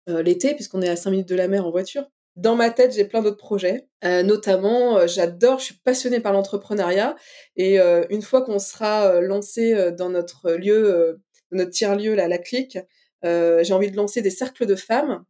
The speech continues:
autour de l'entrepreneuriat. Et l'année prochaine, j'ai envie de lancer un accompagnement en ligne sur l'entrepreneuriat avec, euh, un événement en présentiel, une sorte de séminaire ou de retraite, euh, l'été deux mille vingt-quatre pour, euh,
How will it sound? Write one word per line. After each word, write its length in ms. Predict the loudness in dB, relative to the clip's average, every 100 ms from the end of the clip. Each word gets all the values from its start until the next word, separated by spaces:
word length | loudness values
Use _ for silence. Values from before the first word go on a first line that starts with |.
| -2
autour 240 | -2 0
de 80 | 0
l'entrepreneuriat. 840 | 0 -2 -8 -6 -6 -2 -4 -4 -12 _ -2
Et 100 | 2
l'année 220 | 4 2
prochaine, 560 | -2 -6 -2 0 0 0
j'ai 160 | 0
envie 260 | 0 -2 -6
de 80 | -4
lancer 320 | -4 -2 -2
un 160 | 0
accompagnement 600 | -2 -4 -4 -2 0 0
en 40 | 0
ligne 380 | 0 0 -2 -6 _
sur 100 | -4
l'entrepreneuriat 920 | -4 -2 -6 -6 -4 -2 0 0 -4 -2
avec, 560 | 0 0 0 0 -2
euh, 300 | 0 2 2 0
un 140 | 0
événement 440 | 2 2 2 0 -2
en 40 |
présentiel, 580 | -2 0 0 0 0 0
une 60 |
sorte 200 | -4 -6
de 40 | -8
séminaire 560 | -6 -4 0 0 0
ou 60 | -2
de 80 | -2
retraite, 560 | -4 -2 -2 -4 -6 _ _ _ _ _
euh, 320 | -6 -4 -2 -2
l'été 300 | -2 -4 -4
deux 100 | -2
mille 160 | -2
vingt-quatre 400 | -4 -4 -2 -4 -6 -20 -8
pour, 220 | -4 0
euh, 200 | 0 0